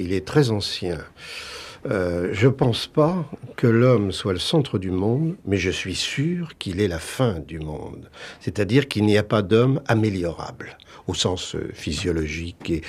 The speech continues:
et biologique. Euh, donc mon sentiment, c'est que la grandeur de l'homme, et ça c'est à travers effectivement la vision judéo-chrétienne,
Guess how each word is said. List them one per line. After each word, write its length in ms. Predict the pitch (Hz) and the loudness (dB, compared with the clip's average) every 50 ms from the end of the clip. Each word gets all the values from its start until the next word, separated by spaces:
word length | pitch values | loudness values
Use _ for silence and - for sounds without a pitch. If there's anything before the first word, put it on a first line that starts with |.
| - - - - | -10 -12 -10 -4
et 80 | - 92 | -4 -2
biologique. 760 | 80 76 92 98 95 87 82 78 73 - - - _ - - - - - - - - - - - - - - - | 0 2 4 4 4 4 4 0 0 -4 -6 -6 _ -12 -12 -12 -14 -16 -14 -14 -14 -14 -14 -14 -16 -12 -8 -6
Euh, 240 | - 143 - - | -4 -4 -4 -4
donc 300 | - 139 143 170 156 - | 2 6 6 6 6 8
mon 160 | 139 147 170 160 | 6 6 6 8
sentiment, 800 | - - 147 131 - - 143 127 147 180 190 202 202 - - - - - | 8 6 4 4 4 4 4 6 6 6 6 4 2 0 -2 -6 -12 -10
c'est 280 | - - - - 139 | -8 0 4 4 4
que 120 | - - - | 4 4 2
la 80 | 104 | 2
grandeur 840 | 92 104 104 131 175 170 147 117 123 123 120 110 104 101 92 87 - - | 2 4 4 6 6 6 8 8 8 8 8 6 6 4 2 0 -2 -4
de 140 | 95 87 90 | -4 -2 0
l'homme, 460 | 87 90 92 107 123 151 180 190 - - | 0 2 4 4 4 4 4 2 2 4
et 100 | 113 107 | 4 4
ça 180 | - - 175 156 | 6 6 6 6
c'est 240 | - 127 107 - | 6 2 2 2
à 80 | 110 98 | 0 -2
travers 400 | - - 101 98 95 98 95 87 | 0 0 0 2 4 4 4 2
effectivement 680 | 82 - - 80 - - 98 90 80 82 92 92 87 - - - - - | 0 -2 -4 -10 -10 -8 -8 -8 -4 -2 -2 -2 -2 -2 -6 -14 -2 2
la 100 | 98 98 | 2 2
vision 380 | 85 92 92 87 92 101 98 | 2 2 -2 0 2 2 2
judéo-chrétienne, 1120 | 87 80 87 90 78 92 90 85 80 - - 87 - - - 107 107 120 135 151 165 156 | 2 0 -4 0 2 2 2 2 0 -2 -6 -6 -6 -2 0 2 2 4 2 2 0 -2